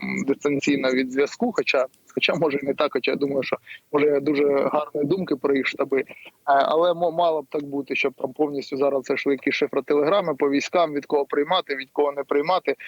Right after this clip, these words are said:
Але те, що Пригожин спокійно розгулює в тилу і, е, захоплює військові об'єкти, захоплює міста,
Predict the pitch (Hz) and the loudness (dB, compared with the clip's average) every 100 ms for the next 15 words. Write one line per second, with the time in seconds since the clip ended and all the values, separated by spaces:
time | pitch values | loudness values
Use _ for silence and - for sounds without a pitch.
0 | - - 160 170 - 165 - - - 160 | -8 0 2 2 0 2 0 -2 -2 0
1 | 156 139 135 - 156 175 151 143 143 139 | 0 0 -2 -2 -2 0 2 2 0 2
2 | 147 143 135 - 156 156 147 - 143 139 | 2 2 0 0 2 2 2 2 2 2
3 | 135 - - - 143 135 143 160 - 143 | 0 -6 -14 -2 0 0 0 -2 0 0
4 | 143 151 - 190 151 139 147 165 - 127 | 2 -2 0 2 2 0 0 0 -2 -2
5 | 147 - 190 180 165 151 156 - - 147 | 0 0 0 0 0 -2 -2 -4 0 2
6 | 143 | 2